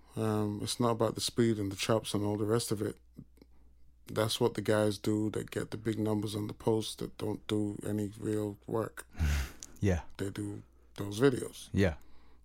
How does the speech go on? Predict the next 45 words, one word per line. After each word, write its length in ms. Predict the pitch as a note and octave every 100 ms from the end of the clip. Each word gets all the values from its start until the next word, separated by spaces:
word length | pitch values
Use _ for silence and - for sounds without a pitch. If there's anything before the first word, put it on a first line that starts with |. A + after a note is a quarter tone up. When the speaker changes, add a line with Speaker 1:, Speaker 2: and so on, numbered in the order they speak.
| A2+
Speaker 1:
But 160 | A2
if 140 | A2+ -
you 100 | A2
want 220 | A2+ A#2+
to 100 | G#2+
be 100 | G#2+
a 60 | G#2
working 380 | A2 A2+ - G#2
musician 540 | G#2 G#2+ A#2 G2 G2+ - - - - - -
playing 380 | - B2 A2 G#2
in 120 | G2+
a 60 | G2
band, 520 | A2 A#2+ G#2+ A2+ A2+ - - -
then 420 | G#2+ G#2+ G#2 G2+ - -
you 140 | A2+
have 160 | G#2 -
to 100 | G#2+
listen 320 | A2 - G#2+
to 80 | B2+
music 460 | A2+ C#3 B2+ -
and 80 | -
appreciate 480 | - A#2 G#2+ G#2 A2
music. 420 | A2 A2+ G#2+ -
It's, 240 | G#2+ - - - - - - - -
don't 220 | A2 G#2
think 320 | - B2+ A#2+
drums, 540 | G#2 A2+ B2 A#2 - -
think 140 | - F#2
Speaker 2:
Right. 120 | E2+
Speaker 1:
music. 320 | D3+ A2+ - - -
Speaker 2:
Right. 320 | F2 G#2+ F#2 - - -
Great 180 | - G2
advice. 460 | D#2 D2+ C2+ - - - -
Speaker 1:
You 140 | G2+
know? 160 | G2 F#2+
Speaker 2:
Yeah. 200 | E2+ D#2+ - - - - -
Speaker 1:
I 60 | A2
can't 200 | - A#2+
stress 240 | - A#2+
that 160 | - A2+
enough, 400 | A2+ B2+ G#2 -
you 100 | -
Speaker 2:
Yeah. 40 | F2+
Speaker 1:
know? 220 | G#2 A2 - - - - - - - G#2+
Um, 440 | G#2 G#2 G2+ G2